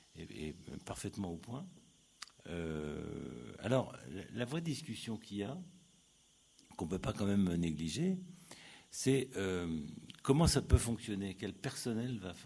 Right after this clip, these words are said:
va fonctionner, quelles sages-femmes vont, vont fonctionner. Et l-, là, c'est, là, c'est un peu difficile parce que,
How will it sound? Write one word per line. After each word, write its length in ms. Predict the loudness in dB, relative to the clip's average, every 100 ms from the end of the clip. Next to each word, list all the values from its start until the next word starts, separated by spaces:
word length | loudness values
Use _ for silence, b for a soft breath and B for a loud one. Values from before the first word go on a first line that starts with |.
| -10
va 100 | -10
fonctionner, 460 | -8 -10 -10 -10 -10
quelles 180 | -12 -10
sages-femmes 600 | -8 -6 -2 0 2 0
vont, 140 | -2
vont 180 | -4 -6
fonctionner. 600 | -6 -6 -4 -2 -4 -6 -16 B B B B B B B B -2
Et 300 | 2 2 0
l-, 220 | -2 -4 -2
là, 240 | 2 4
c'est, 240 | 4 -2 -4
là, 100 | -4
c'est 220 | -2 -4
un 80 | -4
peu 160 | -4 -6
difficile 580 | -6 -6 -6 -4 -4 -6
parce 300 | -8 -8 -6 -6 -2
que, 400 | 4 6 6 2